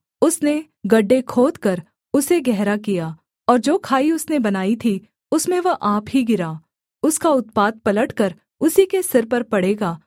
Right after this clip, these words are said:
और उसका उपद्रव उसी के माथे पर पड़ेगा।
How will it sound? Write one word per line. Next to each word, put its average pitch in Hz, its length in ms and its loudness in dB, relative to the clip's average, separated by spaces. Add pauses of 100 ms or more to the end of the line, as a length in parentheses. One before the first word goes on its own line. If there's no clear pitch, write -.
(160)
और 233 120 2
उसका 302 360 -2
उपद्रव 208 640 -2 (260)
उसी 370 280 4
के 320 160 0
माथे 220 360 0
पर 233 160 -2
पड़ेगा। 180 560 -2